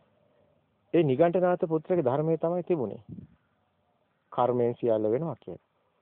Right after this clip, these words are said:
කර්මයෙන්ම, අ, කර්මයෙන්ම හේතු කරගෙන කර්මයෙන්ම ඉපදිලා කර්මයෙන්ම අන්න කර්මයේ ප-, මත පදනම් වුණු, අ,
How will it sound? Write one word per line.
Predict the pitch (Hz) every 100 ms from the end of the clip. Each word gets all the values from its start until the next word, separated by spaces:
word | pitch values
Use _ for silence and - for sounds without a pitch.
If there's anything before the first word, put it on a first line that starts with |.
| _ _ _ _ _ _ _ _ _ _ _ _
කර්මයෙන්ම, | - 120 120 117 113 110
අ, | 110 180 - _ _ - 110 104
කර්මයෙන්ම | - 117 110 110 107
හේතු | 113 104 -
කරගෙන | 113 107 107 139
කර්මයෙන්ම | 123 110 110 107 107
ඉපදිලා | 104 - 107 143
කර්මයෙන්ම | 147 117 113 107 107 131 160 _ _ _ _ -
අන්න | 120 127 120 _ _ _ _ _ _ _ _ _ -
කර්මයේ | - 131 147 156
ප-, | 127 123 110
මත | 123 123
පදනම් | 127 123 139 107 98
වුණු, | 92 - _ _ _ _ _ _ _ _ _ _ -
අ, | 113